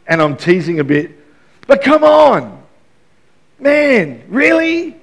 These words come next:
I don't know. He's rescued each and every one of us. You know what it is to be rescued by him? It's really simple. The Bible says that we've all sinned against him.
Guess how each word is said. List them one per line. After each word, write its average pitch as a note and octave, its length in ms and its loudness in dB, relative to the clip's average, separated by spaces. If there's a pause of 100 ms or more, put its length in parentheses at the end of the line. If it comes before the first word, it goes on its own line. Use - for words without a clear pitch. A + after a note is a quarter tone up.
I A3 80 -2
don't A#3 180 2
know. D#4 580 2 (1900)
He's B3 260 -2
rescued A3+ 840 0
each C4 240 -6
and A#3+ 100 -4
every G#3 240 0
one A3 240 -2
of A#3 140 2
us. D#3+ 260 0 (180)
You A#3 80 -6
know C4 140 -4
what C4+ 140 -2
it A3 100 -6
is A3 200 -8
to A3 80 -12
be G3 120 -4
rescued G3+ 460 -4
by G3+ 220 -2
him? B3 100 -4
It's - 160 -6
really B3+ 200 -4
simple. G#3 500 -2 (260)
The G3+ 100 -2
Bible A#3+ 400 -2
says G3 400 0 (160)
that G#3 100 0
we've A3 180 0
all A#3+ 200 4
sinned B3 260 -8
against G3 380 -4
him. C#3 260 -10